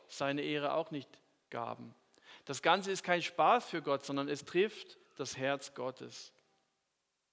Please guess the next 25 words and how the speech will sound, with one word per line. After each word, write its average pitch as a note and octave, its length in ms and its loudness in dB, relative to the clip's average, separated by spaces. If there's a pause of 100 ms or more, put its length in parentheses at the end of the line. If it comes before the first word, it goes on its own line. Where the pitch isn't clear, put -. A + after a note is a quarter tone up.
(760)
Heute G#3 220 8
will G#3 140 6
Gott F#3 240 6
keine E3+ 240 6
Tieropfer D#3 500 2
mehr. A#2 380 -4
Das B2 180 -12
war D3 420 4
im C3+ 120 -6
Alten G#3+ 340 4
Bund. G#3+ 460 0 (240)
Heute G3 360 4
will F3+ 140 2
Gott E3 240 2
in D3+ 140 -4
erster D#3 340 0
Linie D#3 540 -2 (400)
Vertrauen. C3+ 840 0 (720)
Aber A#2+ 180 -6
das D3 200 2
bedeutet E3 420 2
manchmal E3 400 0
auch F#3+ 320 2
Opfer C3 320 -2
bringen. A2+ 400 -12